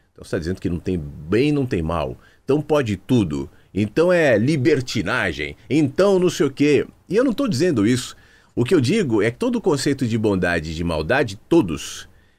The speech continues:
eles estão em movimento. E eles são necessários pra uma sociedade viver organizada. No entanto, essa sociedade está em movimento. Os pensamentos estão em movimento, as pessoas,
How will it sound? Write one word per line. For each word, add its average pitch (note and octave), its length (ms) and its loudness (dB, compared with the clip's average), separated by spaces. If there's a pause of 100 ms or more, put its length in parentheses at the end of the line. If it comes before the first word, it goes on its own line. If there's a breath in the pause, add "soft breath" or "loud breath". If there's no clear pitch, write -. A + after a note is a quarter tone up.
eles G2 180 -4
estão C#3 220 -2
em C#3+ 60 0
movimento. B2+ 800 0 (520)
E G2+ 60 2
eles A#2+ 140 2
são F3 100 2
necessários F2 720 -4
pra G2 140 -4
uma G2+ 100 -2
sociedade B2+ 560 -2
viver A#2+ 220 4
organizada. D#3 1000 0
No G#2+ 160 0
entanto, F3 460 0 (180 soft breath)
essa - 240 -2
sociedade D3 640 0
está - 180 -4
em A2+ 60 0
movimento. D#2+ 640 -4 (140)
Os - 160 -6
pensamentos A2+ 540 -2
estão C#3 180 -4
em - 20 0
movimento, F#2 460 -2
as F#2 80 -8
pessoas, A2 680 0